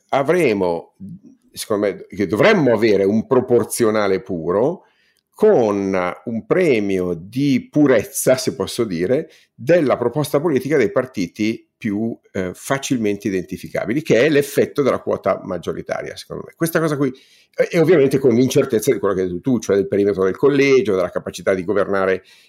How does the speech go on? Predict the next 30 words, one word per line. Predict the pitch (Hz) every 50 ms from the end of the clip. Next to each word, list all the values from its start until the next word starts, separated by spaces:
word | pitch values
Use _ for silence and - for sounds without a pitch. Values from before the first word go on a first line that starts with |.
| _ _
il, | - 107 98 92 92 95 92 92 92 92 -
il | 95 98 - 101 95
consenso | - - 98 90 - - 117 110 104 - 101
su | - 104
un | 92
territorio | - 95 90 87 - 110 107 104 101 101 92 -
che, | - - 92 85 - _ _ _
che | _ - 107 95
non | 101 104 107
conosci, | - - 92 - 117 135 131 - - 90
sul | 90 85
quale | - 101 98 95
non | 92 90 92
hai | 98 98 98 98 95 - _ - - - - _ _ _
l-, | - 101
l-, | 101 101 101 98 98 98 98 98 - 101 - -
come | - 107 104
dire, | 101 98
l'eredità | 104 110 113 117 123 127 113 101 110 98 - - 120 139 143
di | 113 92 101 107
un, | 110 113 113 113 110 107 107 110
di | 107 104
un | 104 95
sistema | - 107 101 - - 117 117 117
relazionale | 110 104 104 98 98 - 104 98 104 117 127 127
che | - 107 -
ti | -
consente | _ - 98 95 - 101 104 - - 98 98 - - _ _ _ _ _ _ -
di | - 98 -
convogliare | - 117 110 104 101 110 104 98 107 104 107 107 101 95 98 -